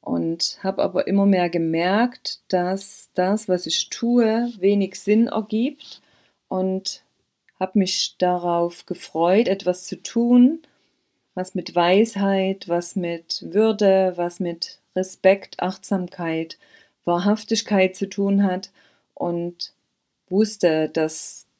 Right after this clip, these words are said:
der Zeitpunkt, wenn er da ist, von mir gespürt wird. Und genau so war das in zweitausendachtzehn, wo das Reconnective Healing, zu Deutsch die rückverbindende Heilung,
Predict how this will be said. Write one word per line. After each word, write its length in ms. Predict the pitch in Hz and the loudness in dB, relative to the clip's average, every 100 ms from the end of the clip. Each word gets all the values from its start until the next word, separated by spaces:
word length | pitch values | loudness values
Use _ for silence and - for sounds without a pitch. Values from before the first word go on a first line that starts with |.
| _ - | _ -4
der 160 | 160 | -2
Zeitpunkt, 800 | 160 202 202 247 - 196 202 202 | -2 2 2 2 0 2 2 0
wenn 140 | 175 180 | -2 -2
er 100 | 170 | 0
da 300 | 170 165 190 | 0 2 0
ist, 480 | - 190 185 - _ _ _ _ _ _ | 0 -2 -2 -12 _ _ _ _ _ _
von 200 | - 196 | 0 2
mir 380 | 196 196 196 190 - _ - | 4 6 4 2 -6 _ -2
gespürt 600 | 190 - 185 185 185 - | 4 4 6 2 2 -2
wird. 280 | 151 156 | -4 -4
Und 460 | - 151 156 156 - _ _ _ | -6 -4 -4 -8 -12 _ _ _
genau 600 | 185 185 180 185 208 233 | 0 2 4 4 6 4
so 420 | 233 214 208 202 | 2 4 6 6
war 160 | 180 180 | 2 0
das 180 | 185 - | -2 -4
in 140 | 175 | -8
zweitausendachtzehn, 1400 | - 196 190 185 175 170 - 196 202 - 202 190 190 190 _ _ _ _ _ _ _ _ _ _ _ _ _ - | -2 -2 0 -2 -4 -4 -4 -4 -6 -8 -4 -2 -4 -8 _ _ _ _ _ _ _ _ _ _ _ _ _ 0
wo 140 | 214 | 4
das 220 | 208 202 | 4 4
Reconnective 580 | 202 196 190 175 - 180 | 0 2 2 0 -2 -6
Healing, 500 | - 214 220 226 208 | 0 2 4 4 4
zu 120 | 202 | 2
Deutsch 400 | 196 180 185 - | 2 2 2 0
die 80 | - | -2
rückverbindende 800 | 185 202 - 190 190 185 175 175 | 0 0 -2 0 0 0 -2 -2
Heilung, 720 | 175 185 220 208 202 190 196 | 2 4 4 4 2 0 -4